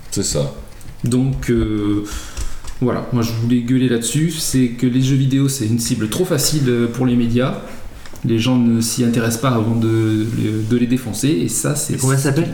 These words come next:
Speaker 3: Comment elle s'appelle ?
Speaker 2: Fanny Agostini.
Speaker 3: Donc Fanny Agostini, si tu nous écoutes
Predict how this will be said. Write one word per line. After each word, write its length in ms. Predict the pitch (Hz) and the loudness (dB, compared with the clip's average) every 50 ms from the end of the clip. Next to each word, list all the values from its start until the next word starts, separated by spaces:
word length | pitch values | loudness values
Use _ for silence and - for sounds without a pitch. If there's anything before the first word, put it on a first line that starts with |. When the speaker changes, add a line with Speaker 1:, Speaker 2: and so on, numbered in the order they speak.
| - - | -6 -6
Speaker 3:
Comment 140 | - 135 135 | -6 -4 -4
elle 40 | 139 143 | -2 -2
s'appelle ? 120 | 147 156 156 - - | -2 -2 -2 -4 -6
Speaker 2:
Fanny 340 | - - - 160 156 175 196 - | -8 -4 0 0 2 0 0 0
Agostini. 480 | - 135 120 147 156 - - - 113 - - - - - - - | -2 0 0 0 -2 -4 -4 -6 -6 -6 -6 -8 -12 -10 -4 -2
Speaker 3:
Donc 160 | 104 107 - | -2 -2 -2
Fanny 260 | - 165 156 156 165 | -2 -2 0 0 2
Agostini, 460 | 165 151 151 147 147 - 139 135 131 | 2 2 2 0 0 0 0 0 2
si 160 | - - - | 0 -2 -4
tu 120 | - - 208 | -2 0 2
nous 200 | 240 233 175 143 | 2 4 2 2
écoutes 320 | 120 - - 131 147 143 | 0 0 0 -2 -2 -2